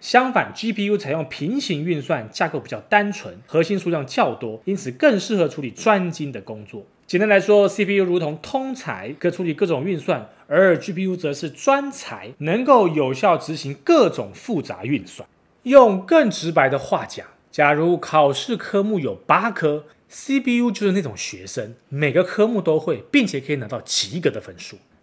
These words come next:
但G P U就像特殊科目的资优生，虽然没办法面面俱到，但是可以在指定科目上拿到满分。起初，G P U是为了在电脑萤幕中显示游戏动画中的图像而建立，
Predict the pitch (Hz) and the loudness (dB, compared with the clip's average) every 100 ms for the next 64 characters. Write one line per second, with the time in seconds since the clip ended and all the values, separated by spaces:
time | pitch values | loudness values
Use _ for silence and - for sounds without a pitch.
0 | _ - 226 185 165 - 233 269 240 214 | _ 2 4 4 -2 -4 0 2 2 0
1 | 214 202 185 165 135 - 294 214 170 - | 0 -2 -2 -2 -4 -4 -2 0 -2 -4
2 | 143 147 113 - - 127 110 95 - - | -6 -6 -10 -10 -10 -8 -10 -12 -16 -20
3 | _ _ - - 262 294 220 190 180 180 | _ _ -18 -4 2 4 4 4 2 2
4 | 180 135 143 254 269 190 202 151 131 151 | 2 0 -2 0 0 0 0 -2 -4 -4
5 | 127 117 95 - 202 160 160 160 139 165 | -2 -2 -4 -2 0 0 -2 -2 2 2
6 | 131 - 120 160 196 - 147 143 139 117 | 0 -8 -8 -4 -6 -4 -8 -4 -6 -4
7 | 120 135 123 127 - - - 101 - _ | -2 -2 -2 -6 -8 -16 -12 -12 -14 _
8 | _ _ - - 170 156 135 185 180 160 | _ _ -14 -4 -2 -2 0 2 4 2
9 | 139 - 254 269 254 226 220 208 - 202 | -2 -2 0 0 0 0 0 -2 -2 0
10 | 185 165 143 160 147 160 123 104 113 160 | 4 4 6 4 4 -2 -2 -6 -6 -4
11 | 139 147 131 131 - 117 98 - 139 120 | -4 0 -2 -2 -6 -8 -8 -6 -6 -2
12 | 127 151 233 - 262 185 202 165 160 147 | 0 0 0 -2 -2 2 2 2 0 -4
13 | 135 123 - 120 123 123 104 131 165 123 | -8 -8 -10 -12 -8 -8 -10 -4 -2 -2
14 | 120 | -4